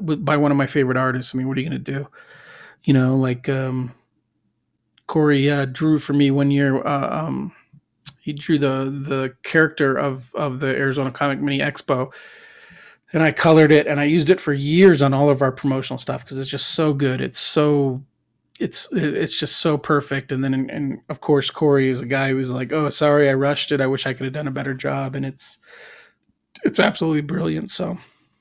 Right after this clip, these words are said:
yeah, and there you go. Um, you got, uh, Cory Walker,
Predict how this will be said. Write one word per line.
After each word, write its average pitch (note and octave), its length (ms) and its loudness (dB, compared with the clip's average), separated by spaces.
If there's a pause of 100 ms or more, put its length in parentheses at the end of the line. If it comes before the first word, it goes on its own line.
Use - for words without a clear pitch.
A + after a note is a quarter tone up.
(840)
yeah, F3 260 4
and C#3 120 2
there D3 100 6
you D3 120 6
go. C#3+ 380 4 (520)
Um, B2 520 -2 (1200)
you C#3 100 -12
got, B2+ 400 -4
uh, C3 600 -2
Cory F3 260 0
Walker, D3 520 4